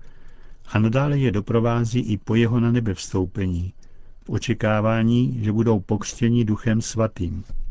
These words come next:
O letnicích se Panna Maria opět ukazuje jako nevěsta Ducha prostřednictvím všeobecného mateřství ve vztahu k těm,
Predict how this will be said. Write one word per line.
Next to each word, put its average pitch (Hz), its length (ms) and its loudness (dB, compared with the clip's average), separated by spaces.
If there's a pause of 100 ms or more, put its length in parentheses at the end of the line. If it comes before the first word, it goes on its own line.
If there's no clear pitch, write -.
(600)
O 117 120 4
letnicích 110 600 4
se - 160 -4
Panna 107 240 0
Maria 107 420 0
opět 110 380 0
ukazuje 107 520 2
jako 104 280 -2
nevěsta 104 520 0
Ducha 110 480 0 (560)
prostřednictvím 117 800 2
všeobecného 110 720 0
mateřství 107 720 -2
ve 101 140 0
vztahu 104 400 -2
k - 100 -12
těm, 107 320 2